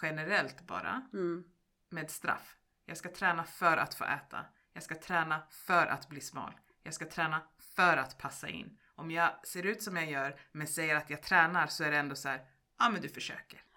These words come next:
Speaker 2: Alltså grejen är att jag fattar, för nu fick jag så här, för så här déjà vu typ. För att jag vet att jag,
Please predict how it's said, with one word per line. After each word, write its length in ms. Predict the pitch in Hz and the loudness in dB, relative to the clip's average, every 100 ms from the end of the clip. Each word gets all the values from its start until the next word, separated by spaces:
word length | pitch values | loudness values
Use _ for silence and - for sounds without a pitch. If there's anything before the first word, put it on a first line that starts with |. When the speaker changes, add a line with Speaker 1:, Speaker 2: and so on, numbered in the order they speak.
| - | -12
Speaker 2:
Alltså 180 | 190 185 | -12 -2
grejen 220 | 247 226 | 0 0
är 40 | 160 | -2
att 80 | |
jag 80 | 175 | -4
fattar, 280 | 208 196 202 | -4 -2 -2
för 100 | 190 | -2
nu 60 | 190 | -4
fick 180 | - 214 | -6 -8
jag 80 | |
så 120 | - 151 | -2 0
här, 180 | 143 | 0
för 240 | 143 - 165 | -4 -10 -8
så 80 | 160 | -4
här 40 | |
déjà 360 | 156 170 - 170 | -2 -2 -2 -4
vu 320 | 180 214 - - | -2 -4 -4 -6
typ. 260 | 214 - | -8 -6
För 80 | 170 | -6
att 80 | 170 | -2
jag 80 | 180 | 0
vet 100 | 175 | 0
att 140 | 175 | 2
jag, 260 | 180 175 | 2 2